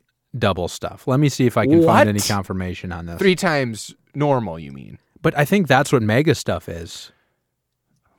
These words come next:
Speaker 2: Mother of God.
Speaker 1: Let me
Speaker 2: So
Speaker 1: see.
Speaker 2: it could, it's probably four times a normal stuffing of the Oreo.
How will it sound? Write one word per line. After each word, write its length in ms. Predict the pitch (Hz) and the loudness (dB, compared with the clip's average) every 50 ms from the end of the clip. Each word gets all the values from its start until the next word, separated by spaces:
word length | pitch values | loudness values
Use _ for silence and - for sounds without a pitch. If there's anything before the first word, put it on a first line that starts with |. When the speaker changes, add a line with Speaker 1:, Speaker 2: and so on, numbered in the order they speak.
| _ | _
Speaker 2:
Mother 200 | - 92 87 82 | -18 -18 -16 -16
of 180 | - - - _ | -18 -20 -20 _
God. 180 | - 82 82 | -18 -12 -8
Speaker 1:
Let 120 | 98 107 104 | -8 -6 -6
me 100 | 104 98 | -6 -6
Speaker 2:
So 180 | - - - | -8 -4 -4
Speaker 1:
see. 60 | 143 147 | -4 0
Speaker 2:
it 60 | - | 2
could, 140 | - 202 175 | 2 2 2
it's 100 | 156 151 | 0 -2
probably 280 | - - 208 202 175 143 | -4 -6 -2 -2 -2 -2
four 380 | - _ - - 170 185 185 160 | -2 _ -2 0 2 2 2 0
times 440 | - - 123 104 101 95 92 90 - - | -2 -6 -6 -6 -6 -6 -8 -10 -10 -10
a 60 | 104 | -10
normal 360 | 98 98 98 98 95 95 90 82 | -8 -6 -6 -6 -6 -6 -10 -12
stuffing 440 | - - - 92 - - 92 85 85 | -12 -8 -8 -8 -8 -8 -12 -14 -14
of 100 | 80 78 | -14 -14
the 80 | 73 | -16
Oreo. 360 | 76 82 82 76 71 65 65 | -14 -14 -14 -16 -16 -20 -20